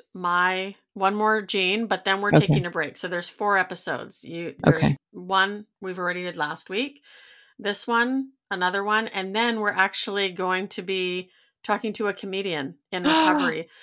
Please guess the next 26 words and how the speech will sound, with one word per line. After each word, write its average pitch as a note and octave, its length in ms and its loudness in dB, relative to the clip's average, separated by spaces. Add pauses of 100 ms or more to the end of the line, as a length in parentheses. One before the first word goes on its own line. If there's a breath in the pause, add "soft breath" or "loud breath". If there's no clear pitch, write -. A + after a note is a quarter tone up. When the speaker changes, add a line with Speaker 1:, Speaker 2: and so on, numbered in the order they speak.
(220 soft breath)
Speaker 1:
So G3 220 -2
he G#3+ 220 0
is G3+ 140 0
doing F#3+ 360 -2
a F3+ 100 -2
lot F3 240 4
of E3+ 100 -4
work F3 340 -2
in F#3 160 -6
the F3+ 80 -4
recovery E3+ 460 -2
community. F#3 720 -4
They're D#3+ 200 -4
doing D#3+ 280 -6
fundraisers F#3 640 -4
and F3+ 120 -8
stuff. E3+ 540 0
Um, D#3+ 280 2
Speaker 2:
Mm-hmm. D3 240 8
Speaker 1:
so F3 460 -4
we're F3+ 140 -6
gonna F#3 140 -6
be F3+ 120 -10
talking F3 600 -6
to E3 300 -10
Richie F#3 640 -8